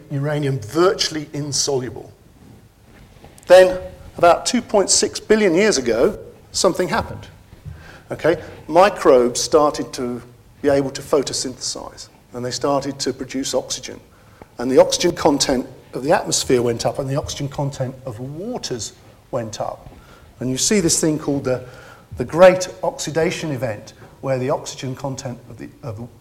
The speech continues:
of the atmosphere on Earth increased dramatically. So what this meant was that at that point, now you've got a lot of oxygen.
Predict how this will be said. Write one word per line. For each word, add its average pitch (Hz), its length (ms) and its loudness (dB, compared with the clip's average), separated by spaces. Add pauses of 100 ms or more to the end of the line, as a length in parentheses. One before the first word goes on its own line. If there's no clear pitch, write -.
(180)
of 107 120 -14
the 120 140 -4
atmosphere - 480 -6
on 117 140 -6
Earth 117 340 -8
increased 127 460 -10
dramatically. 127 640 -8 (540)
So - 160 2
what 254 180 4
this - 180 4
meant - 480 6 (360)
was 180 220 0
that - 420 6 (920)
at 143 100 2
that - 240 6
point, 139 460 2 (560)
now 190 120 4
you've 247 180 0
got 190 120 4
a 175 40 6
lot 170 180 6
of 139 220 -6 (300)
oxygen. - 520 -10